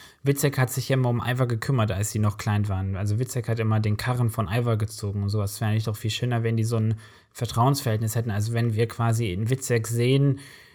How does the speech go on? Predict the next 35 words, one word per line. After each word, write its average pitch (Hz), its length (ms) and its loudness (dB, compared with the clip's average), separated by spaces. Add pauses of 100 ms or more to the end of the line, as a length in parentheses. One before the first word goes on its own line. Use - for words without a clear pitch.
(140)
wie 117 280 4
Witzek 139 540 0
Ivars 131 280 2
Verhalten 127 520 2
immer 120 200 2
entsch-, 110 400 -4
zu - 160 0 (100)
entschuldigen 135 580 4
versucht. 101 720 -4
Weißt 110 180 -6
du 139 60 -2
was? 139 120 -2
Das, 117 200 -6
das 120 100 -4
ist - 80 -8
ja 127 40 2
immer, 120 220 0
gibt's 117 260 -4
ja 113 60 -2
immer 113 160 0
wieder 120 200 2
mal 104 180 2
so 107 80 -2
bei 101 160 -2
Charakteren, 107 640 -2
so 101 240 -2 (500)
zum 110 160 -2
Beispiel 104 300 0
so 107 80 -2
ein 101 100 0
Elterncharakter, 104 880 -2
der 107 380 0 (600)
nicht 143 320 2
sehen 139 380 6
möchte, 135 640 2